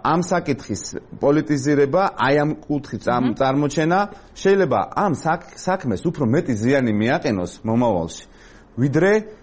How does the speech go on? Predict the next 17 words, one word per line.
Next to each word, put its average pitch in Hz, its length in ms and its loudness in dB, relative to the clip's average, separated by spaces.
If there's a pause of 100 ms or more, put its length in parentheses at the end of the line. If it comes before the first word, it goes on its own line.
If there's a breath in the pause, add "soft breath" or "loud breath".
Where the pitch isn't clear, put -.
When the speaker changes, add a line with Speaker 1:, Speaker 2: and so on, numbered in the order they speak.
Speaker 1:
თქვათ, 175 320 0 (300)
აქედან 160 360 2
რამე 147 240 2
გამოვიდეს 127 680 2
სა-, 127 260 0
სასიკეთო 117 640 -2
ჩვენი 135 240 0
სახელმწიფო 117 540 -4
ინტერესისთვის. 110 680 -2
Speaker 2:
დიახ. - 380 -4
Speaker 1:
იმიტომ 143 140 2
რომ 131 100 4
მე 196 100 4
ვიცნობ 135 560 0
ქართული 127 460 0
ოცნების 113 480 0
ხასიათს, 131 560 0